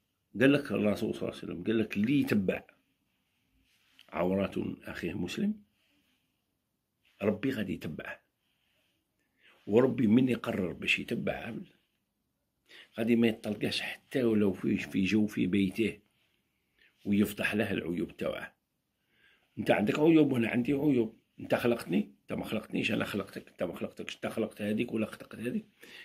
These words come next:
يا خويا، تلاها غير في صباحك. اترك الخلق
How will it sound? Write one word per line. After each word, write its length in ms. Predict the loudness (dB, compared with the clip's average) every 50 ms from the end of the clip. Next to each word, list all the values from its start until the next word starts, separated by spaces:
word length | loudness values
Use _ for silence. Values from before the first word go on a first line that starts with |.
| -8 -6
يا 60 | -4
خويا، 240 | 0 4 4 4 6
تلاها 220 | 6 4 2 2
غير 140 | 0 -4 -4
في 100 | -4 -6
صباحك. 420 | -8 -6 -8 -8 -10 -10 _ -20 _ _ _ _ _ _ _ _ _ _ _ _ _ _ _ -20 -20 -20 -20 -20 -20 -20 -20 _ _ _ _ _ _ _ -20 -20 _ _ -10
اترك 400 | -8 -4 -2 -2 -2 -2 -4 -6
الخلق 720 | -6 -4 -4 -4 -2 0 0 0 0 -2 -6 -12 -14 -16